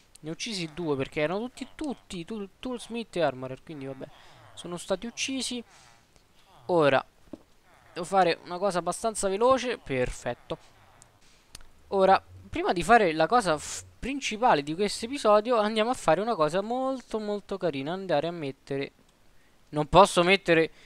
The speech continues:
dei vasi qua, ma come no? Come non posso mettere, no, non mi dire. No, ci sono rimasto malissimo, perché lo volevo fare. Posso mettere qua? No, qua si là.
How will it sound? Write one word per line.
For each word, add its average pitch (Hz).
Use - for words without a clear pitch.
dei 190
vasi 190
qua, 196
ma 190
come 185
no? 147
Come 240
non 185
posso 185
mettere, 180
no, 185
non 196
mi 208
dire. 165
No, 123
ci -
sono 143
rimasto 151
malissimo, 139
perché -
lo 143
volevo 147
fare. 135
Posso 156
mettere 156
qua? 151
No, 147
qua 147
si 135
là. 131